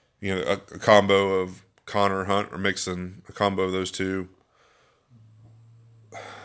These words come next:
Um, my fade this week, I'm sticking with Carolina, is Christian McCaffrey. Um, not that I don't think he's gonna,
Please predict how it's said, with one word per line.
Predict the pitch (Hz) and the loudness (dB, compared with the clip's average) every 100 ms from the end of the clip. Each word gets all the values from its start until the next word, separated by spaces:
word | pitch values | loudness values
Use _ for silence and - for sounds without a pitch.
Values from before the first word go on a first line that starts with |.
| - | -6
Um, | 98 117 117 113 107 104 - _ _ _ _ _ - - _ | 4 6 6 4 -2 -10 -20 _ _ _ _ _ -20 -20 _
my | - | -4
fade | 104 123 123 | 2 4 4
this | 113 - | 2 -4
week, | 110 110 101 | -2 -2 -4
I'm | 95 | -6
sticking | - 104 104 | -6 -6 -6
with | 98 | -4
Carolina, | 107 98 101 104 101 | -2 2 2 2 0
is | - | -2
Christian | 101 - 90 | -2 -2 -4
McCaffrey. | 104 101 98 101 98 98 - - - - - _ _ _ _ _ _ _ _ _ _ _ _ _ _ _ - | 2 2 2 0 0 -2 -12 -20 -20 -20 -20 _ _ _ _ _ _ _ _ _ _ _ _ _ _ _ 2
Um, | 110 113 110 104 - _ | 6 6 4 -2 -10 _
not | 123 120 120 | 2 4 6
that | 117 | 6
I | 117 | 6
don't | 113 | 4
think | 110 113 | -2 -4
he's | 113 104 | -4 -4
gonna, | 107 104 | -2 -2